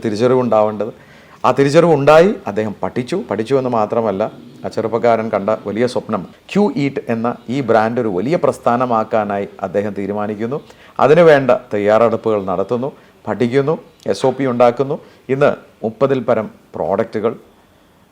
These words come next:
കേരളത്തിൻ്റെ ഒരു പകുതി ഭാഗം കവർ ചെയ്ത് കഴിഞ്ഞു. ബാക്കിയുള്ളതിലേക്കും എക്സ്പോർട്ടിലേക്കും ഒക്കെ അദ്ദേഹത്തിൻ്റെ പ്രയാണം തുടങ്ങിക്കഴിഞ്ഞു. എനിക്ക് തോന്നുന്നു ഇത്തരം ചെറുപ്പക്കാർ നമ്മുടെ സമൂഹത്തിന് മാതൃകയാണ്. തിരിച്ചടികളുണ്ടാവുമ്പോൾ പിന്മാറാതെ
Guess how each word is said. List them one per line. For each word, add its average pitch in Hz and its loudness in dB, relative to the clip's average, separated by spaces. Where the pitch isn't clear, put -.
കേരളത്തിൻ്റെ 143 4
ഒരു 117 -6
പകുതി 117 0
ഭാഗം 117 2
കവർ 104 2
ചെയ്ത് 120 0
കഴിഞ്ഞു. 120 -2
ബാക്കിയുള്ളതിലേക്കും 101 -4
എക്സ്പോർട്ടിലേക്കും 107 -6
ഒക്കെ - -6
അദ്ദേഹത്തിൻ്റെ 104 -6
പ്രയാണം 92 -4
തുടങ്ങിക്കഴിഞ്ഞു. 101 -4
എനിക്ക് 139 -2
തോന്നുന്നു 123 2
ഇത്തരം 202 0
ചെറുപ്പക്കാർ 131 2
നമ്മുടെ 110 -2
സമൂഹത്തിന് 101 -8
മാതൃകയാണ്. 87 -8
തിരിച്ചടികളുണ്ടാവുമ്പോൾ 120 2
പിന്മാറാതെ 95 -2